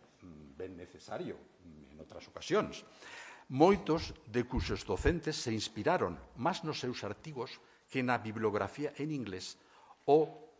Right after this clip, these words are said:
na súa propia experiencia. Que é unha das mellores arquiveiras que deu a profesión e baste recordar algunhas das súas obras máis significativas,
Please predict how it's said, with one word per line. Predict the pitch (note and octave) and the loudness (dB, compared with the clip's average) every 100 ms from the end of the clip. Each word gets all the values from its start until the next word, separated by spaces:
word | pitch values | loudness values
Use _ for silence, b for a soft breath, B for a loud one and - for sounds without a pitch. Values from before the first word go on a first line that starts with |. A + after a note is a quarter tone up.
| _ F#2 | _ -10
na | E2+ | -8
súa | - F2 - | -4 -4 -2
propia | G#2 - F#2 F#2 - - | -2 -2 -8 -8 -10 -12
experiencia. | G#2 - - D2 C#2 - - - _ b b b - | -10 -10 -10 -12 -14 -18 -20 -20 _ b b b -4
Que | E3 F#3 | 2 2
é | F#3 | 2
unha | F3 D3+ | -2 -2
das | D3 - | -2 -4
mellores | C3 D#3 C#3+ - | 0 0 0 -6
arquiveiras | B2 - B2 C#3 G2 E2+ - - B B B B - | -6 -6 -6 -6 -6 -8 -10 -16 B B B B -4
que | C3 C3 | 2 4
deu | F3+ F3+ D#3 | 6 4 2
a | - | 0
profesión | - A#2 - D3+ E3 - | -2 -2 -2 -2 -4 -4
e | D3+ D#3+ D#3 - - | 0 0 -2 -16 -10
baste | G#2 C3 - - F2 F2 _ _ - | 2 2 2 -6 -10 -12 _ _ -12
recordar | - G#2+ - F#2+ B2+ B2+ - - | -4 -4 -2 2 2 2 -2 -2
algunhas | G#2+ A#2 A#2 A2 | -2 -2 -4 -6
das | F#2 - | -8 -8
súas | F2+ E2+ - - - C3 | -6 -6 -8 -18 -8 -4
obras | B2 A#2 - | -2 -4 -6
máis | A#2 A#2+ | -8 -6
significativas, | A#2 A2 G#2+ G2 G2 E3 F3 | -8 -8 -8 -6 -4 -4 -4